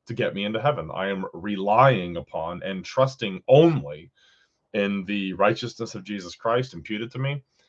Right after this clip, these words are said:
and in his cross work received by God the Father as the full justice satisfying payment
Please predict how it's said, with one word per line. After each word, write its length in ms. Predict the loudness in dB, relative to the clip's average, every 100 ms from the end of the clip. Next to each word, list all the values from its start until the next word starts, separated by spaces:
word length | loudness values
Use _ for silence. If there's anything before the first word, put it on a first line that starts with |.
| _ _ _
and 320 | 2 2 2
in 160 | 0 -4
his 200 | -4 -8
cross 480 | -8 2 4 2 0
work 280 | 0 0 -6
received 680 | -10 -8 -4 2 2 0
by 200 | 2 4
God 240 | 6 4 2
the 80 | 0
Father 440 | 2 4 4 2
as 220 | 0 -2
the 160 | -10 -12
full 600 | -14 2 4 6 4 0 _ _ _ _
justice 640 | -4 0 0 2 0 0 -4
satisfying 840 | -2 6 6 4 0 2 2 0 -6
payment 540 | -4 -4 -2 -8 -12